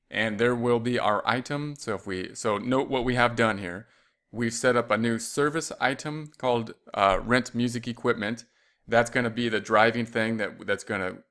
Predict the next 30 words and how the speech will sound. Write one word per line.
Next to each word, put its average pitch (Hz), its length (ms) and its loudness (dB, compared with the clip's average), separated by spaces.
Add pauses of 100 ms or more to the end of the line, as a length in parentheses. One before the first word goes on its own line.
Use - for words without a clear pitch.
(120)
cost 127 380 0
out 113 200 4
when 110 140 -4
we 107 100 -6
make 104 200 -4
an 98 100 -8
invoice 135 560 -4 (100)
or 113 200 2
a 113 40 0
sales 117 380 -2
receipt, 113 400 -6
as 110 220 2
we 110 160 -8
have 104 240 -2
done 101 220 2
here. 113 400 -2 (420)
And 160 320 2
we've 143 240 -4
created 131 420 0
a 113 60 0
new 131 260 2
account 117 640 -2 (440)
called 110 340 2
Rent 113 340 0
Music 110 380 -4
Equipment, 107 500 -2
an 107 220 -2
income 131 340 -2
statement 104 360 -4
account, 101 340 -4